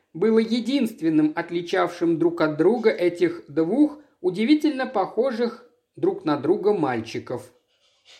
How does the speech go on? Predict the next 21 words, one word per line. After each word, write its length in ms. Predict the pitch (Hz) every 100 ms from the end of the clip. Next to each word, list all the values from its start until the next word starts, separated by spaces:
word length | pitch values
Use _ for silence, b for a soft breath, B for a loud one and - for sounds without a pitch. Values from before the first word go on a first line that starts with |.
| b b -
На, 360 | 143 220 247
Йоганнес, 760 | 170 151 185 143 139 127 120 - _ _
сказал 420 | - 165 147 156
Фридрих 760 | 139 - 160 226 190 127 113 -
и 60 | -
протянул 520 | 185 233 233 247 330
второму 460 | 320 262 240 247 233
мальчику 560 | 226 233 233 240 233
с 40 | 233
покровительным 840 | - 220 214 208 220 220 214 208
видом 400 | 185 240 294 247
этот 380 | - 185 196 180 -
странный 760 | - - 170 226 214 208 202
инструмент. 840 | 180 175 - 170 175 120 107 110 - _ _ _ _
«Вот 440 | 131 156 262 226 -
та 140 | 185
скрипка, 580 | 180 - 214 190 - 170
которую 540 | 165 156 160 160 160
я 180 | 151 156
обещал 760 | 160 156 165 170 - 165 127 120
тебе. 520 | 151 135 131 113